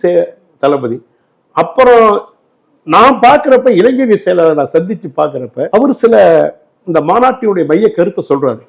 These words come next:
அப்ப நான் என்ன நினைக்கிறேன்னா, தந்தை பெரியாருடைய திராவிட செயலும் அண்ணாவினுடைய ஆளுமையும்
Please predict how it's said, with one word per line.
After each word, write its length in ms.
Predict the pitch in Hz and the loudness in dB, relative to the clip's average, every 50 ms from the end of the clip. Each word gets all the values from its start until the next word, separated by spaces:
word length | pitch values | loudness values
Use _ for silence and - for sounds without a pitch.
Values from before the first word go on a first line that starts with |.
| _ _ _ _ _ _ _ _ _ _ _ _ _ _ | _ _ _ _ _ _ _ _ _ _ _ _ _ _
அப்ப 260 | - - - - - | -10 -10 -6 -2 0
நான் 200 | 160 156 170 180 | 0 2 2 2
என்ன 180 | 175 180 220 233 | 2 4 4 2
நினைக்கிறேன்னா, 800 | 226 208 185 180 185 180 175 185 202 190 151 135 147 175 190 - _ _ - | 2 2 0 2 2 2 2 4 4 2 2 2 2 0 -2 -6 _ _ -6
தந்தை 480 | - 123 143 165 180 196 185 - - - | -6 -6 -4 -2 0 0 0 0 -2 -2
பெரியாருடைய 720 | 170 175 202 220 226 226 233 226 226 226 208 220 214 202 | -2 0 2 4 4 6 6 4 4 2 2 2 0 2
திராவிட 440 | 156 160 175 185 202 208 226 220 214 - | 2 2 4 4 4 2 2 0 -2 -2
செயலும் 380 | - - 175 170 160 160 - - - _ _ _ _ _ _ _ _ _ _ _ _ _ _ - | 0 -2 0 0 0 -2 -4 -6 -14 _ _ _ _ _ _ _ _ _ _ _ _ _ _ -6
அண்ணாவினுடைய 640 | - 143 185 208 226 233 247 233 233 226 208 214 220 | -4 -2 0 2 4 4 4 4 4 4 4 4 4
ஆளுமையும் 640 | 208 170 160 180 202 214 214 202 190 170 147 143 143 | 6 4 4 4 4 4 2 2 2 0 -2 -4 -6